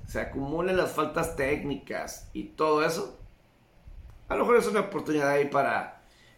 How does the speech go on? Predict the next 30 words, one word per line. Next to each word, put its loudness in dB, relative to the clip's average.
alguien 0
como -2
Juan 2
Toscano 0
para -2
que -6
juegue 2
más -4
el -6
mexicano, -6
porque, -10
pues, -12
sí, 0
ha 0
entrado 6
ya 6
en 4
situaciones -2
cuando -2
ya 6
el 2
juego 2
está -2
un -6
poquito -2
más, -2
eh, 4
decidido, 0
decidido, -6
¿verdad? -6